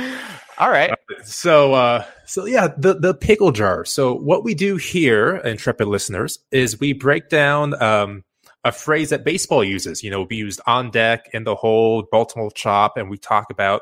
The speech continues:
Speaker 2: what it means and where it comes from. And this one is one of my absolute favorite baseball terms, muffinism.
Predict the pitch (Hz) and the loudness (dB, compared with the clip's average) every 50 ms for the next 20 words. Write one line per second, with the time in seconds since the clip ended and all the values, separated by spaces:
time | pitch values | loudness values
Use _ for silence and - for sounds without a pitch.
0 | - _ 104 101 117 120 - 107 98 98 110 135 147 151 110 107 98 101 120 135 | -4 _ -6 -4 -4 -4 -2 -2 -2 -2 -4 -4 -6 -2 0 0 0 0 0 -4
1 | 151 - _ - 120 135 139 - 208 262 247 - - - 82 78 78 _ _ _ | -8 -10 _ 0 2 2 2 2 -2 -2 -2 -4 -2 -4 -4 -4 -6 _ _ _
2 | _ _ _ _ _ _ _ _ - - - _ _ - 131 127 123 123 123 127 | _ _ _ _ _ _ _ _ -20 -20 -20 _ _ 0 0 2 2 0 -2 -8
3 | - 117 113 175 208 - - - 117 104 104 101 104 147 127 - _ 127 120 117 | -14 -6 -4 -2 -2 -2 -2 -2 0 2 2 2 2 0 -2 -10 _ -6 -4 -4
4 | 107 - - 113 104 127 131 131 127 120 113 113 110 - _ - 127 127 127 135 | -6 -8 -12 -10 -8 -6 -4 -4 -2 -2 -2 -2 -2 -6 _ -4 -2 -2 -2 -6
5 | - - - 123 117 117 113 - _ _ _ _ _ - 113 113 117 110 113 110 | -8 -12 -10 -8 -8 -8 -8 -10 _ _ _ _ _ 0 2 2 2 0 -2 -4
6 | 104 _ 101 98 95 - - 90 87 - - - 87 82 78 _ - - - - | -4 _ -6 -6 -6 -6 -6 -6 -6 -6 -8 -10 -12 -12 -14 _ -4 -4 -4 -4
7 | - _ _ _ _ _ _ _ _ 95 87 90 95 107 107 - 104 85 80 80 | -8 _ _ _ _ _ _ _ _ -18 -12 -2 -2 -2 -2 -2 -6 -8 -8 -12
8 | - - - | -12 -14 -14